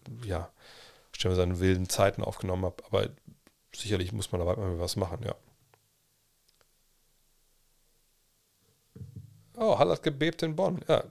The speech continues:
der alte Hartberg. Ja, finde ich auch immer geil. Fand ich immer geil, wenn man da war. Was würdest du als G M <clears throat> der Mavs machen, diese Offseason, und nebenbei mal einen Riesendank? Auch, ja, vielen Dank fürs,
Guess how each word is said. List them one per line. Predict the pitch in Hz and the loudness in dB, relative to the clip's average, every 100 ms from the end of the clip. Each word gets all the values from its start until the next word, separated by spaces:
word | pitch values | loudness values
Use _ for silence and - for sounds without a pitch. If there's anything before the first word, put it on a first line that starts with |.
| - | -12
der | - | -4
alte | - - 113 - | -4 -2 -2 -2
Hartberg. | 160 - - - - - | -4 -4 -8 -8 -10 -8
Ja, | - - - - | -8 -10 -18 -20
finde | - 107 | -12 -8
ich | |
auch | 113 | -6
immer | 104 110 | -6 -8
geil. | - 104 - - - - - | -8 -8 -10 -16 -20 -20 -2
Fand | 131 110 | 0 0
ich | |
immer | 90 | -2
geil, | - - 104 | -2 -4 -6
wenn | 101 | -8
man | 98 | -6
da | 104 110 | -4 -4
war. | 104 - _ _ _ _ _ _ _ _ _ _ _ _ _ _ - - - - _ | -6 -12 _ _ _ _ _ _ _ _ _ _ _ _ _ _ -20 -20 -20 -20 _
Was | 131 139 | 0 4
würdest | 175 - | 2 2
du | 175 | 0
als | - 147 - | 2 0 -2
G | - 135 | 0 2
M | 156 - | 0 -8
<clears throat> | _ - | _ 8
der | 220 151 | 10 8
Mavs | 120 131 - | 6 4 2
machen, | 117 107 107 | 0 -2 -2
diese | 95 - | -6 -6
Offseason, | - 127 113 107 | -6 -6 -6 -4
und | |
nebenbei | 104 110 110 123 - _ _ _ _ _ _ _ _ _ _ _ _ _ 101 113 | -4 -4 -6 -10 -18 _ _ _ _ _ _ _ _ _ _ _ _ _ -4 -2
mal | 117 107 | -2 -4
einen | |
Riesendank? | 107 120 113 110 117 - - _ _ | -4 -6 -4 -4 -4 -10 -20 _ _
Auch, | - 107 - | -14 -14 -8
ja, | - - _ _ - - - _ _ | -8 -8 _ _ -16 -16 -16 _ _
vielen | - 131 | -14 -6
Dank | 127 - | -4 -4
fürs, | 110 - | -6 -8